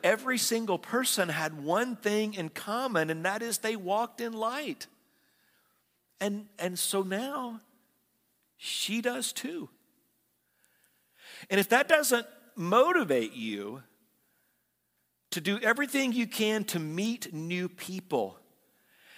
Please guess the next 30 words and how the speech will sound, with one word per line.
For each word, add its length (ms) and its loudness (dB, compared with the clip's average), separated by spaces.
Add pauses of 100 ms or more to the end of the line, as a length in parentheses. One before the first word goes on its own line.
and 180 2
to 220 4
openly 920 2
welcome 720 2
them 300 2
into 640 0
your 480 2
lives 580 4
and, 220 -4 (100)
and 280 -4
welcome 400 4
them 100 -2
into 200 -4
the 100 0
life 500 2
of 160 -6
our 140 0
church, 340 -2
if 120 -4
that 160 2
doesn't 280 0
motivate 520 2
you, 200 -6 (100)
I 140 -6
don't, 260 -4 (400)
I 100 -2
don't 220 -2
know 160 0
what 220 0
will. 320 -6